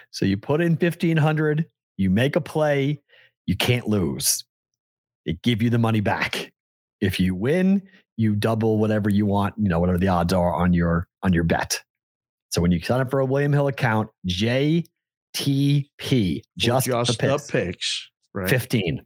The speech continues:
Speaker 2: One five.
Speaker 1: for a fifteen hundred dollar risk-free bet when you sign up
Speaker 2: One five.
Speaker 1: for a new account. So if you don't have a Caesars William Hill account, maybe a good <laughs> time to go ahead and go and get one.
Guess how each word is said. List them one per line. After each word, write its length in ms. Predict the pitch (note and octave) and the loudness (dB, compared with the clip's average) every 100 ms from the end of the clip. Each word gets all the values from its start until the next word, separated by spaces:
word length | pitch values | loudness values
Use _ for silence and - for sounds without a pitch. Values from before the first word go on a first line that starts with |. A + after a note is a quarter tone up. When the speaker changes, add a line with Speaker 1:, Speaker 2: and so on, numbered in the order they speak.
| _ _ _ _ _ - | _ _ _ _ _ -4
Speaker 2:
One 160 | B2 | -2
five. 60 | A2 | 2
Speaker 1:
for 60 | G#2 | 0
a 80 | G2+ | -2
fifteen 560 | - C#3+ - - C#3 | 0 -2 -2 -2 2
hundred 280 | B2+ B2+ C3 | 2 2 2
dollar 320 | A#2 A2 G#2+ | 2 2 2
risk-free 540 | G#2 G#2+ - - G#2 G2 | 0 -2 -4 -2 0 2
bet 420 | F2 D2 - - _ _ _ | 0 -2 -6 -10 _ _ _
when 140 | G#2 | 0
you 60 | A2+ | 0
sign 140 | - | 0
up 40 | G2+ | -2
Speaker 2:
One 40 | |
five. 60 | - | 0
Speaker 1:
for 60 | |
a 40 | F#2 | 2
new 160 | F#2+ F#2+ | 2 2
account. 360 | F2+ C2+ - | 0 -2 -4
So 160 | - E2+ | -4 -2
if 60 | |
you 80 | F2 | -2
don't 300 | F2 A#2+ C3+ | -2 -2 0
have 260 | A2 C3+ C3 | 0 0 0
a 80 | B2+ | -2
Caesars 420 | - C3 B2+ A#2+ | 0 0 0 0
William 280 | A2+ B2 A#2 | 0 0 0
Hill 220 | A#2+ A#2+ | 0 0
account, 500 | A2 - G2+ F#2+ - - - - _ _ _ - | 0 0 0 0 -4 -12 -18 -18 _ _ _ -8
maybe 300 | D#2 G#2 A#2 | -2 0 0
a 40 | A2+ | 0
good 200 | C3 A#2 | 0 0
<laughs> 20 | |
time 300 | - D#3 C#3+ | -2 -2 0
to 80 | D#3+ | 0
go 260 | - G3+ | 0 -2
ahead 240 | - F3+ E3 | 0 -2 -2
and 180 | D#3 | -2
go 140 | C3 D#3+ | 0 0
and 160 | C#3 | 2
get 180 | C3+ C#3+ | 0 0
one. 260 | A#2 A2 | 0 0